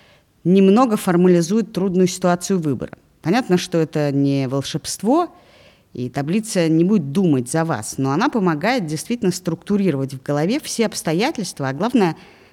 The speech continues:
ваше настоящее к ним отношение. И, может быть, что-то прояснит.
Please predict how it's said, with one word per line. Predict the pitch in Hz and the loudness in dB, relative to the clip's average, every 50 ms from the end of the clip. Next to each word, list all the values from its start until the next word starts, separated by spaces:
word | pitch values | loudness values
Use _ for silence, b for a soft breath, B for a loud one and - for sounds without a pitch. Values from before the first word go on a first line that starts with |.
| B B | B B
ваше | 151 156 202 220 214 208 185 | -4 -2 0 0 0 2 2
настоящее | 170 175 170 - - 170 185 208 208 - - 185 180 | 2 2 2 0 -2 -2 -2 -2 -2 -4 -6 -6 -4
к | - | -2
ним | 185 185 180 | 0 2 2
отношение. | 175 - - 185 180 180 - - 143 117 113 110 - - _ _ _ | 0 0 0 0 -2 0 -2 -4 -6 -6 -6 -8 -12 -16 _ _ _
И, | 139 | 0
может | 147 175 233 254 214 180 | 0 0 0 0 0 -2
быть, | 160 147 - | -4 -4 -4
что-то | - - 185 190 202 190 | -6 -4 -4 -4 -4 -4
прояснит. | 175 175 185 208 - - - 123 95 - | -2 -2 -2 -2 -4 -4 -6 -8 -8 -8